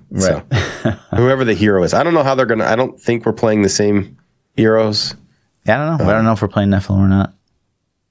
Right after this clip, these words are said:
Speaker 1: No idea.
Speaker 2: So, that's the lore portion of it. Let's talk about how it felt.
Speaker 1: Yeah, and
Speaker 2: to
Speaker 1: so
Speaker 2: play it.
Speaker 1: next they had the gameplay trailer come on.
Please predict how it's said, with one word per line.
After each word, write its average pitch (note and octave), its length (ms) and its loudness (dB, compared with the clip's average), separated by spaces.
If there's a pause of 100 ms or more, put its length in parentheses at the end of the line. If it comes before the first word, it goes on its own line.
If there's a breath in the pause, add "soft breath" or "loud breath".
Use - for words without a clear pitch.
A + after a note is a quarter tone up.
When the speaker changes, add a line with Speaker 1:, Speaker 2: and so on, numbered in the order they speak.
(160)
Speaker 1:
No G2+ 120 2
idea. G2+ 320 0
Speaker 2:
So, B2 420 0 (960)
that's C#3+ 340 -2 (200)
the G#2+ 220 0
lore G2 640 2 (240)
portion F#2+ 440 0
of D#2 140 0
it. D#2 180 0 (180)
Let's G#2+ 140 -4
talk A2+ 220 -4
about F#2+ 420 0 (1000)
how F#2+ 160 0
it D2 80 -8
felt. - 320 -4 (380)
Speaker 1:
Yeah, C3+ 400 0
and G2 120 0
Speaker 2:
to - 60 -2
Speaker 1:
so A#2+ 300 4
Speaker 2:
play A#2 60 2
it. A2+ 60 2
Speaker 1:
next C3+ 260 0
they F3 100 0
had D#3 160 2
the A2+ 80 0
gameplay F#2+ 880 0
trailer F2 320 -2
come F#2 200 -4
on. F2 360 0